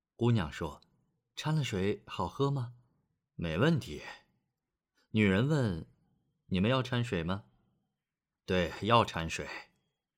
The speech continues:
”“这酒味道像甘草。”姑娘说，一边放下酒杯。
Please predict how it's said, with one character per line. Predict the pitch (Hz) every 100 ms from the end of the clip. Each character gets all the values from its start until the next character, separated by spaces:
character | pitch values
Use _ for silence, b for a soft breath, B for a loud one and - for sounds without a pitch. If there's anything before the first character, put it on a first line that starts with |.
| _ _ _ _ -
”“这 | 170
酒 | 170 117 87 95
味 | 135
道 | 147 131
像 | 143 131
甘 | 160 185
草。” | - - - - _ _ _ _ _ _ _ _ _
姑 | 156 175
娘 | 107
说， | 78 85 78 - _ _
一 | - 92
边 | 92 90 92
放 | 87
下 | 82 80
酒 | - 71
杯。 | 65 87 95